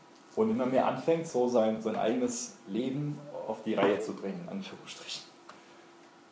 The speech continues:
Der eine oder andere hat da vielleicht ein bisschen Scheu vor, so Verantwortung zu übernehmen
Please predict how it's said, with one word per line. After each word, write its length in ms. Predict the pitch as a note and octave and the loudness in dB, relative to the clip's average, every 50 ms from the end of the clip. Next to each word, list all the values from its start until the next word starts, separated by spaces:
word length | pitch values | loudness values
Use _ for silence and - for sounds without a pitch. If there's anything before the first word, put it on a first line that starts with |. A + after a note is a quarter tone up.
| - - - - - - - - | -20 -20 -20 -20 -20 -10 -2 2
Der 120 | A#2+ A2 | 4 6
eine 140 | - F3 F3+ | 6 8 8
oder 140 | E3+ D#3+ - | 8 8 8
andere 220 | E3 F#3+ F#3 - | 8 8 8 8
hat 80 | C#3 D3 | 8 8
da 80 | D3 - | 8 8
vielleicht 240 | D3 D3+ D3 D3 | 10 10 10 10
ein 80 | C#3 B2 | 8 2
bisschen 540 | E3 E3 - - C#3 B2+ B2 B2 - - - - | 2 2 2 0 0 0 0 -2 -2 -6 -8 -8
Scheu 360 | - - - D3 E3+ F3 F3 | -2 2 6 8 8 8 8
vor, 420 | F3 - - G#2 F#2 F2 E2+ - - - | 6 2 -2 0 0 0 -2 -6 -8 -6
so 100 | A2 G#2 | -6 -4
Verantwortung 680 | - - - A#2 C3 D3 - - G#2 G2 G2 G2 G2 - | -2 0 0 0 0 0 2 2 2 2 2 -2 -2 -4
zu 160 | - - A2 | -6 -6 -6
übernehmen 560 | - G#2 G2 F#2+ G2 G2 G2 F#2+ F2+ F2 E2 | -2 -2 0 0 0 0 0 0 -2 -4 -10